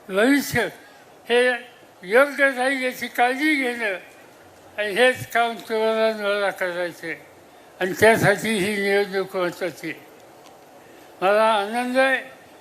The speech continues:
की आज या ठिकाणी काळ्यांचे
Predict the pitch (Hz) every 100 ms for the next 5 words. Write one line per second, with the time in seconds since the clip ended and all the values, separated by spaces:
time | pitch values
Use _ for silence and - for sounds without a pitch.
0 | - - - - 233 247 254 240 240 240
1 | 233 247 247 214 147 - - - - -
2 | - - - - - - 220 233 254 226
3 | 226